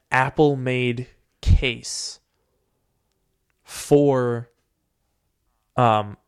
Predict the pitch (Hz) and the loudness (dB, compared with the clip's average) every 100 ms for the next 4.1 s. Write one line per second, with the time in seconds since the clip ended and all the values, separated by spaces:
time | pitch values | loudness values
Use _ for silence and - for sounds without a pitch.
0 | _ _ _ 123 131 151 139 120 _ - | _ _ _ -2 -2 2 0 -2 _ -6
1 | 139 120 127 135 127 120 123 117 - 160 | -2 2 2 2 -2 -2 -6 -10 -2 2
2 | 156 135 127 - 123 131 123 - _ - | 2 2 -4 -10 -6 -4 -4 -8 _ -4
3 | 127 120 131 131 - - - - - - | -4 -2 -4 -4 -10 -12 -14 -12 -10 -10
4 | - | -12